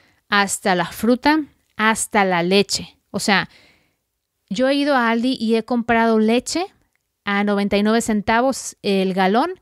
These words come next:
cuando la leche en un supermercado normal está co-, costando tres dólares. He ido a Aldi a comprar las fresas a noventa centa-, noventa y nueve centavos por libra, cuando en el súper están a cuatro dólares por libra.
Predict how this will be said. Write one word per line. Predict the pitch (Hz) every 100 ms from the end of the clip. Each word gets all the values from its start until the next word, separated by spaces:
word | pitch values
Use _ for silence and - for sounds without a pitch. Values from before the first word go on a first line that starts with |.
| - _ _ _
cuando | 226 226 214 202
la | 190
leche | 202 226 -
en | 220
un | 214
supermercado | 214 208 190 185 202 196
normal | 185 180 196 247
está | 226 202
co-, | 196 196 185 -
costando | 185 - 202 202 208 196 _
tres | 208 190 180 - - - -
dólares. | 180 165 143 - - - _ - - _ _ -
He | 202
ido | 208 202 208 208 202
a | 185 196
Aldi | 233 247 262 262
a | 220
comprar | 196 185 202 196 196 190 190 190
las | 196 -
fresas | 233 254 - 302 -
a | 226
noventa | 208 208 208
centa-, | 208 196 185 202 -
noventa | 202 190 190
y | 185
nueve | 196
centavos | 202 190 196 202
por | - 190
libra, | 220 262 311 330 - - _ _ _
cuando | 254 262 262 285
en | 262
el | 226
súper | 254 247 247
están | 202 220 220
a | 202
cuatro | - 196 - 202 196
dólares | 190 185 180 -
por | 196
libra. | 254 240 -